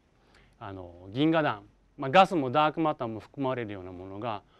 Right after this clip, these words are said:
秒速四千五百キロぐらいで衝突してくださいと。めちゃ大変ですけども、まあ、とにかく衝突すると。そうすると最初バーンとぶつかって、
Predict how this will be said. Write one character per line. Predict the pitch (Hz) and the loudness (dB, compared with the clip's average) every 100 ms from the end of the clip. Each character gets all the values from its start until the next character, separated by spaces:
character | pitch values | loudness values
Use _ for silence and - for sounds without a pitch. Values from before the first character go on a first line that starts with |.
| _ _ | _ _
秒 | 123 170 | 0 2
速 | 180 180 170 | 2 -2 0
四 | 151 160 | 0 0
千 | 160 156 | -2 -4
五 | 110 | -4
百 | 104 113 | -6 -10
キ | - | -6
ロ | 117 | -6
ぐ | 107 | -6
ら | 92 | -10
い | |
で | 82 | -8
衝 | 139 | -8
突 | 131 120 | -6 -8
し | - | -10
て | 104 | -12
く | |
だ | 101 92 | -12 -14
さ | - | -16
い | - | -20
と。 | - - _ _ _ _ | -20 -20 _ _ _ _
め | 123 | -6
ち | 147 | -4
ゃ | |
大 | 139 131 | -4 -4
変 | 123 | -4
で | 117 | -6
す | 117 | -8
け | - | -12
ど | 85 | -18
も、 | 92 101 - _ _ _ _ | -14 -14 -14 _ _ _ _
ま | 151 | -8
あ、 | |
と | - 175 147 | -8 -6 -8
に | |
か | 110 | -6
く | |
衝 | - | -4
突 | 143 127 | -4 -6
す | - | -10
る | 110 | -16
と。 | - - | -18 -10
そ | 214 | -8
う | |
す | 202 | -6
る | 262 | -4
と | |
最 | |
初 | 247 | -2
バ | 220 220 220 | -2 -2 -2
ー | |
ン | |
と | 180 | -4
ぶ | 117 | -6
つ | 107 | -8
か | - 104 | -12 -12
っ | |
て、 | - 160 101 | -4 -4 -4